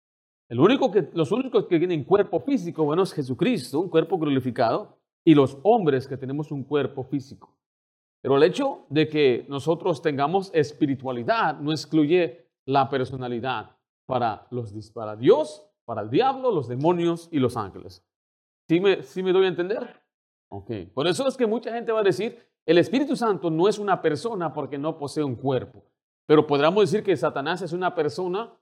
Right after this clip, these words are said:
No, no en el sentido de ser humano con un cuerpo físico, pero que es un ser personal, sí.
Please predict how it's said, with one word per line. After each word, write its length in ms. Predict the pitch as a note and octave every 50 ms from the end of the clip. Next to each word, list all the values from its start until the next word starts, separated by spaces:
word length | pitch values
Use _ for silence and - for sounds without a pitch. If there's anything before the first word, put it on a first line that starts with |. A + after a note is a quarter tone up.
| _ _ _ _ _ _ _ _ _ _ _ _ _ _
No, 480 | B2 C3 F3+ F3 B2 F#2 - - _ _ _ _ _
no 360 | A#2+ B2 C#3 D#3+ F3 G3 G#3+
en 80 | G#3 G#3
el 100 | F#3+ D#3
sentido 360 | F3+ E3 D3 C3 E3 F#3 G3
de 140 | F#3 D#3+ D3
ser 160 | - E3+ D#3+
humano 320 | E3 D#3+ D#3+ E3 E3+ E3
con 120 | - C#3+ C#3+
un 60 | C3+
cuerpo 240 | D3+ D3+ B2+ E3 -
físico, 440 | - C#4 A#3 F3+ F3 - C3 B2
pero 240 | - E3+ E3 D#3 D3+
que 120 | D#3 D3 C#3
es 120 | C#3+ -
un 100 | E3+ F3
ser 320 | D#3 - F3+ F#3 F#3+ - -
personal, 560 | F#3 E3+ D3+ C3+ C3+ C3+ C3 D3+ G#3+ D4 -
sí. 320 | - D#4+ F4 D#4 C3+ -